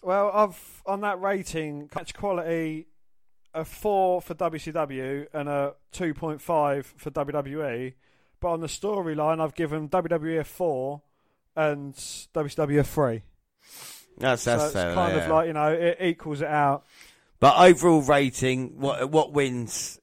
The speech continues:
Speaker 2: what wins this month, Dan? Is it Raw or is it Nitro for you?
Speaker 1: W C W.
Speaker 2: Yeah, I think Nitro wins for me as well. Um, you know, just because of the kind of overall, uh, show and the kind of the wa-, the look that we've had.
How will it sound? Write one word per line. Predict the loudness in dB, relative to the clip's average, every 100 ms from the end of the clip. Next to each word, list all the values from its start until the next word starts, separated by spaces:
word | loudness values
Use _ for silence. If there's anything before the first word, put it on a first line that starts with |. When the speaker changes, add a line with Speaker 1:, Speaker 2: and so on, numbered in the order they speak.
| -10
Speaker 2:
what | -2 -2
wins | 0 0 -2 -6
this | -8 -6
month, | -8 -8
Dan? | -8 -8
Is | -10
it | -6
Raw | -4
or | -4
is | -6
it |
Nitro | -8 -8 -6 -6
for | -6
you? | -8
Speaker 1:
W |
C | -12 -10
W. | -12 -12 -16 -16 _ -18
Speaker 2:
Yeah, | -12 -8 -6
I |
think | -6 -8
Nitro | -6 -6 -6 -6 -6
wins | -6 -6 -8
for | -8
me | -8 -8
as | -10
well. | -10 -10 -10 -12 _ _ _ _
Um, | -6 -4 -4 -6 -10 _ _ _ _
you | -14 -8
know, | -6 -6 -8 -10
just | -6 -6 -8
because | -10 -10 -6 0 0 0 -4 -10 -12 -14 -20 -20 _ _ -4
of | -2 -2 -4
the | -8
kind | -6 -4 -4
of | -2
overall, | -2 -2 -2 -6 -6 -8 -8
uh, | -8 -6 -8 -12
show | -6 -2 -2 -2
and |
the | -8
kind | -8 -8 -6
of | -10 _ _ _
the | -16
wa-, | -8 -6
the | -6 -8
look | -6 -6 -8
that | -12 -10
we've | -10 -8
had. | -8 -8